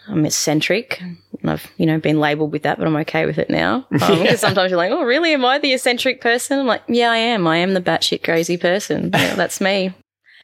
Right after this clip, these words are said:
Speaker 1: So, yeah, so I just like to be creative and doing different things. And, yeah, so that's, I guess, why I've got such random things on my <laughs> resume, which you think, "How do they line up?"
Speaker 2: But interesting and,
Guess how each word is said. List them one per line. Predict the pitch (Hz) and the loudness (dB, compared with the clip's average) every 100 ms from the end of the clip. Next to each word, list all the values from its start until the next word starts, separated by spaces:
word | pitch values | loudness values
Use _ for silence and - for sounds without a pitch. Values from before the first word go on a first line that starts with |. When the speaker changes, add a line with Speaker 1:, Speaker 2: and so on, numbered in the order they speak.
| _ _ - | _ _ -8
Speaker 1:
So, | - | 0
yeah, | 185 185 | 2 4
so | 156 160 | 2 2
I | 160 | 0
just | 160 | 0
like | 127 135 | -2 -4
to | 151 | -4
be | 160 | -8
creative | 151 147 135 139 | -4 -2 0 -2
and | 147 143 | -2 -2
doing | 139 147 | -2 0
different | 143 - - - | -2 -4 -6 -6
things. | 175 - - 160 | -4 -4 -4 -6
And, | - - _ _ | -8 -8 _ _
yeah, | - 156 | -2 0
so | 143 | 0
that's, | 147 - | -2 -2
I | - | -6
guess, | 156 143 - | -2 -2 0
why | 135 135 | 0 0
I've | 135 | 0
got | - - | -4 -4
such | - - - | -6 -6 -4
random | 135 143 143 | -2 0 -2
things | - 151 151 | 0 0 2
on | |
my | 143 | 0
<laughs> | |
resume, | 165 175 - 165 175 185 190 226 190 | 2 2 2 2 2 0 0 -2 -2
which | - - | -6 -8
you | 175 | -8
think, | 175 | -4
"How | 185 | -4
do | 180 | -2
they | 175 | -4
line | 175 165 170 | -2 -2 -2
up?" | 82 - | -4 -4
Speaker 2:
But | - | -4
interesting | 131 117 113 101 98 | -2 -2 -2 0 0
and, | 98 | 0